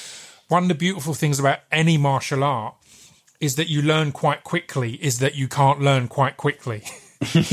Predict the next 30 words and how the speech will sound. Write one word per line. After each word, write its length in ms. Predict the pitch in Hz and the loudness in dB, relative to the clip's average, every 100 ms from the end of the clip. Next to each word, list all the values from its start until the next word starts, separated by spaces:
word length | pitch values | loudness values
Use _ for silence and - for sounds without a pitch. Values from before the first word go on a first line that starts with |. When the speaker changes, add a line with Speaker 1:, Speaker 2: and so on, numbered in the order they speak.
| 196 - 156 170 | 0 0 2 2
Speaker 2:
You 80 | 175 | 4
know, 200 | 151 139 | 4 4
it's 180 | 160 156 | 2 2
gotta 320 | 175 160 151 | 4 4 4
be, 260 | 135 127 - - | 2 0 -6 -16
Speaker 1:
<laughs> 100 | - | -4
Yeah, 300 | 113 117 117 | 0 0 0
it's 200 | - - | -4 -4
true. 160 | 120 113 | -4 -4
Speaker 2:
uh, 40 | |
you 220 | 95 185 | -2 0
know, 180 | 143 135 | 2 2
a 40 | 135 | 2
thousand 500 | 160 151 143 131 135 | 2 2 2 2 0
r-, 500 | 180 _ _ - 135 | -2 _ _ -4 0
reps 440 | 135 - - - | 0 0 -10 -6
and 120 | 127 | -4
so 200 | - 151 | 0 2
on 120 | 143 139 | 2 2
and 80 | - | 2
Speaker 1:
Yeah, 220 | 143 139 | 2 2
Speaker 2:
so 40 | |
forth, 240 | 139 135 107 | 2 2 2
this, 260 | 107 135 | 2 2
Speaker 1:
absolutely. 220 | - 156 151 | 0 0 2
Speaker 2:
over 120 | 139 | 0
this 340 | 139 - - - _ - | -2 -4 -8 -16 _ -4
period 400 | 160 147 139 131 | 0 2 2 0
of 100 | 120 | -2
time. 460 | 156 143 117 113 | 0 0 0 -6